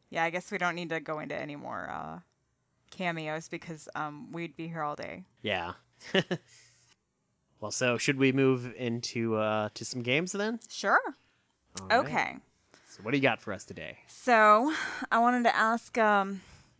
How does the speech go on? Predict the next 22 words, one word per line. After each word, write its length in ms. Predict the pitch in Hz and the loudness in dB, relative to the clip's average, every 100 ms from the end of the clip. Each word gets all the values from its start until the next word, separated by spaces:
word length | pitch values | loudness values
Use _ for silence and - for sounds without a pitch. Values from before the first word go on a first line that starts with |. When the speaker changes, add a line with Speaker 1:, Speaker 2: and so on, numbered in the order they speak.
| - | -14
Speaker 1:
there 240 | 196 226 220 | 0 4 4
are 60 | |
some 640 | 226 220 196 185 180 196 214 | 4 4 4 4 0 -10 -14
choice, 540 | - 214 185 185 - | -4 0 0 -2 0
uh, 180 | 185 165 156 | 2 2 2
dorm 280 | 170 175 | 0 0
room 200 | 180 170 | -2 -6
posters 560 | 175 165 160 - 165 190 | -6 -6 -4 -4 -4 -2
on 160 | 165 160 | -2 -2
the 40 | |
wall, 540 | 156 160 156 156 220 - _ _ _ | -2 0 2 2 -2 -8 _ _ _
um, 640 | - 160 156 151 151 160 180 - _ _ - _ - | -2 0 2 0 -4 -10 -14 -20 _ _ -20 _ -16
that 360 | 165 185 170 - | -6 -2 -2 -4
you 200 | 180 175 | -8 -4
really 240 | 175 170 | 0 0
have 160 | 175 - | 0 -2
to 80 | |
catch 320 | - 170 170 - | -4 -4 -4 -4
your 80 | |
details 580 | 160 156 165 185 151 160 | -8 -8 -10 -6 -6 -6
to 120 | - 156 | -10 -12
see. 420 | - 151 156 | -12 -12 -10